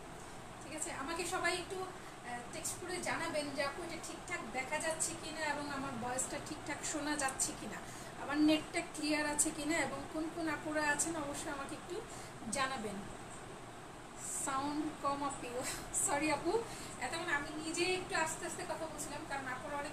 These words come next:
কম ছিল। So, এখন আমি আবার আমার ভয়েসটা বাড়িয়ে দিব। So, আপনাকে আমাকে একটু, আহ, দেখে জানাবেন যে ঠিকঠাক দেখা যাচ্ছে কিনা, ঠিক আছে? আর আপুরা অবশ্যই, অবশ্যই আমার লাইভটা একটু share করে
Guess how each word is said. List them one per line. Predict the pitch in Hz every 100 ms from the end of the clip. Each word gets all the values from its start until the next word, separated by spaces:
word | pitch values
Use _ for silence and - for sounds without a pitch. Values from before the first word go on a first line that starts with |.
| -
কম | 311 330 -
ছিল। | - 220 214 -
So, |
এখন | 262 269 302
আমি | 302 311
আবার | 311 302 - - - - -
আমার | 277 285
ভয়েসটা | 247 262 - 339
বাড়িয়ে | 233 254 277 294 302
দিব। | 262 214 294 453 - - - -
So, | 277
আপনাকে | - 311 330
আমাকে | 320 311 339
একটু, | 330 339 311
আহ, | 277 247 240 - 277
দেখে | 285 330
জানাবেন | 302 294 311 349 339
যে | 277 -
ঠিকঠাক | - - 349 349 - - -
দেখা | 285 330 320
যাচ্ছে | 285 - -
কিনা, | - - -
ঠিক | 349
আছে? | 381 381 - - - -
আর | 277 285
আপুরা | - 370 359
অবশ্যই, | 330 311 349 - 370 370
অবশ্যই | 311 320 - 392 427
আমার | 311 302
লাইভটা | 294 277 - 339
একটু | 330 339 -
share | 285 277
করে | -